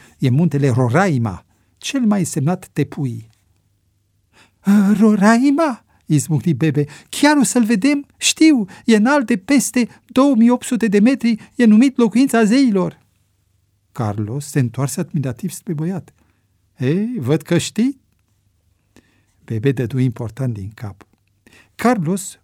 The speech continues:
puse degetul pe un alt tepui. „Ăstălalt e Cukenan. Indienii îl numesc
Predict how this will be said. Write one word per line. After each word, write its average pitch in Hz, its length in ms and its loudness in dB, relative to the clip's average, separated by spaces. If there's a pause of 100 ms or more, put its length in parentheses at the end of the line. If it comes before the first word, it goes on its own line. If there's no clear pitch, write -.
puse - 280 -6
degetul 127 420 -4
pe 143 120 -8
un 117 160 -2
alt 123 160 -6 (100)
tepui. 113 500 -12 (520)
„Ăstălalt 156 680 -2
e 196 380 -2 (420)
Cukenan. 120 760 -2 (800)
Indienii 156 580 0
îl 139 100 0
numesc 123 480 -2